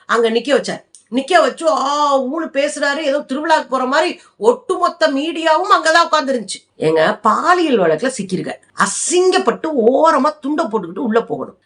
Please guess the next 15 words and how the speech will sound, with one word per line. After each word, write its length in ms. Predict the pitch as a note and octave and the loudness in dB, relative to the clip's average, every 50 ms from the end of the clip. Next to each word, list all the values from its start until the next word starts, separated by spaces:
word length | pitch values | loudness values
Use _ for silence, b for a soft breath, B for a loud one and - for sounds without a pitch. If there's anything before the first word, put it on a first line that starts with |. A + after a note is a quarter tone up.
| _ | _
ஆனா 160 | - C4 D4+ D4 | -2 0 2 2
நீ 220 | C#4 D4+ E4 F4+ | 4 4 4 4
என்ன 180 | F4 E4 E4 E4+ | 4 4 4 4
பண்ணி 240 | D#4+ D#4 D4 C#4+ | 4 2 2 0
வச்சிருக்க, 480 | C#4 A3+ - B3+ A3 B3+ B3 C4+ C4+ A3+ | -4 -6 -6 -4 0 2 2 4 2 2
ஊரை 280 | A3 B3 D4+ F#4+ F#4+ F4+ | 0 0 2 2 2 2
கூப்பிட்டு 300 | F4 - B3 - A#3+ A3 | 2 -2 -2 0 0 0
உட்கார 280 | - - B3 A#3 G#3 | 2 2 2 2 2
வச்சு 600 | F3 D#3+ - - D#3+ E3+ F3+ F3+ F3+ F3+ F3+ b b b b b b | -2 -6 -8 -10 -8 -6 -4 -2 -2 -4 -6 b b b b b b
இந்த 160 | G#3 A3 A#3 | 0 2 4
நாட்டினுடைய 560 | C#4 E4+ F4 - F#4 E4 E4 C4+ D4 C4+ A#3 | 4 4 2 0 -4 -4 -4 -2 0 2 2
விடுதலை 380 | A3 B3 D#4+ F4+ F4+ F4+ D#4 B3 | 2 2 2 2 2 2 0 -2
போராட்ட 360 | - C#4 C4+ B3+ A#3+ - G#3+ | -2 -2 0 0 -2 -4 -6
வீரன் 380 | F3+ F3 B3 D4+ D#4 C#4+ C4+ | -8 -8 -8 -6 -6 -4 -4
அளவுக்கு 640 | B3+ G#3+ A3 D#4 F#4+ - - - G4+ F#4+ D#4+ - - | -2 -2 0 0 0 0 -2 -2 2 2 2 2 0